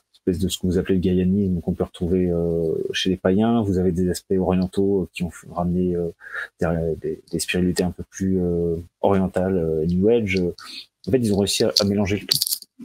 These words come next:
Pour, euh, pour, euh, c'est de la pure ingénierie sociale. C'est pour ça que je disais dans un, <laughs> un article de Géopolitique Profonde, j'avais mis, euh, c'était une charte, euh,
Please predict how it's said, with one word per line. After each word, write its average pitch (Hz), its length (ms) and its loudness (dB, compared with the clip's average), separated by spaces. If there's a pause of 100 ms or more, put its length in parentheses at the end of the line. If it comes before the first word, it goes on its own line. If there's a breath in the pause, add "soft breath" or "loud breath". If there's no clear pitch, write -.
(640)
Pour, 95 280 -2
euh, 85 360 0 (400)
pour, 87 120 0
euh, 85 120 0
c'est - 140 -4
de 87 60 0
la 82 80 -2
pure 101 220 -2
ingénierie 92 300 0
sociale. 117 240 4
C'est - 100 0
pour 104 80 0
ça 117 80 4
que 101 60 0
je - 40 -4
disais 98 300 4
dans 90 200 0
un, 85 220 -2
<laughs> - 60 -6
un 101 120 0
article 92 260 -2
de 92 60 2
Géopolitique 92 500 0
Profonde, 117 320 -2 (600 loud breath)
j'avais 95 180 2
mis, 104 260 4
euh, 90 360 2
c'était 98 280 0
une 95 80 2
charte, - 300 0
euh, 92 420 2